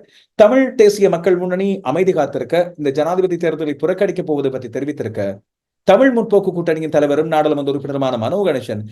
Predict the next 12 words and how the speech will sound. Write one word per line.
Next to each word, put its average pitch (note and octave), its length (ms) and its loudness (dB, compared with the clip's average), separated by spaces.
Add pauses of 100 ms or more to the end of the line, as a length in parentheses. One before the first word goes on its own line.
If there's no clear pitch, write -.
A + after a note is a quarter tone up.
(160)
வடக்கு A3+ 480 2
கிழக்கு G3 360 0
தமிழ் F3+ 260 0
கட்சிகள் E3 420 -2
தொடர்பாக C3+ 580 -2
ஒரு E3+ 200 0
அழைப்பு A3 300 2
ஒன்றை E3+ 160 -2
விடுத்திருக்கிறார் B2 560 -4
இன்றைய A#2 220 -4
நாள். E2 180 -18 (640)
சஜித் F#3+ 240 2